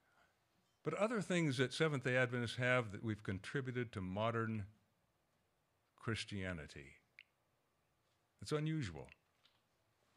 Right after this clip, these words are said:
You know, <clears throat> we talk about the second coming. You know, <clears throat> and maybe I won't go too far into that.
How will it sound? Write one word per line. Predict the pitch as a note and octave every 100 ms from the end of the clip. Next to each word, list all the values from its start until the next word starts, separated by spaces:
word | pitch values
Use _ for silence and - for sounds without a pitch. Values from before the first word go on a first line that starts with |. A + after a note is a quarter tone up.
| _ - - _ _ _ _ _ _ _ _ _ _ _ _ _ -
You | G2
know, | A2 A2 -
<clears throat> | - - - - - _ _ _ _ _ _ _ _ _ _ - - - - - - -
we | G#2+
talk | B2+ G#2
about | A2 A2+
the |
second | G#2+ G#2 G#2 A2+
coming. | D3 C#2 C#2+ - - _ _ - _ _ _ _ _ _ _ _ _ _ _ -
You |
know, | F#2+ A#2+ -
<clears throat> | B2+
and | A2+ A2
maybe | A#2 A2+
I |
won't | A2+ A2+ A2
go | A2+
too | G#2+ C#3
far | A#2+ A#2+ A2
into | A2 G#2
that. | F#2 F#2+ C3+